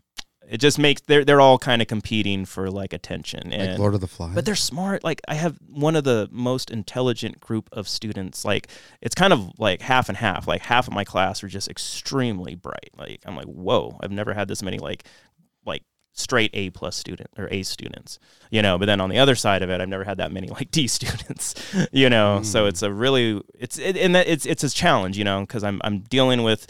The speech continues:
Speaker 1: these, you know, really capable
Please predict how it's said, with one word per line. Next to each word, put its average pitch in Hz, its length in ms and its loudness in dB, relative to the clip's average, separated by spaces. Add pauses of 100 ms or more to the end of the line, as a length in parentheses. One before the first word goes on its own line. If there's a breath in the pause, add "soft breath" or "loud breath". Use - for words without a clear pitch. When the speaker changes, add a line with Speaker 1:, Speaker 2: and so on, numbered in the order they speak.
(360 loud breath)
Speaker 1:
these, 98 400 -4
you 117 100 -2
know, 92 300 -2
really 117 300 2
capable 101 680 -4